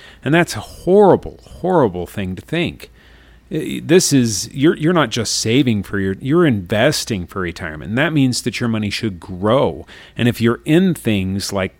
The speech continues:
low yield mutual funds or, or bonds that are barely going to, uh, make it for you, going, going to get your retirement to the place where you're just above poverty level and therefore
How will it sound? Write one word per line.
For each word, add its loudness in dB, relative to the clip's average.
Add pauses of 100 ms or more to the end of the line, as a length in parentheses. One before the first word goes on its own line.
low 2
yield 0 (120)
mutual -2
funds -4
or, -4 (340)
or 0
bonds 0
that -4
are -4
barely 0
going -2
to, -4
uh, -4
make -2
it -4
for -8
you, -6
going, -6
going -4
to -14
get -6
your -4
retirement -6
to -16
the -10
place -6
where -4
you're -6
just -4
above -6
poverty 0
level -8
and -6
therefore -2